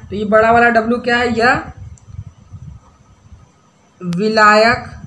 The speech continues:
बेंजीन की मात्रा कितना है वो लिखना है, ठीक है।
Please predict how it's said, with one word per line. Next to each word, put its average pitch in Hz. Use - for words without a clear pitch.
बेंजीन 208
की 240
मात्रा 208
कितना 208
है 214
वो 196
लिखना 139
है, 135
ठीक 208
है। 226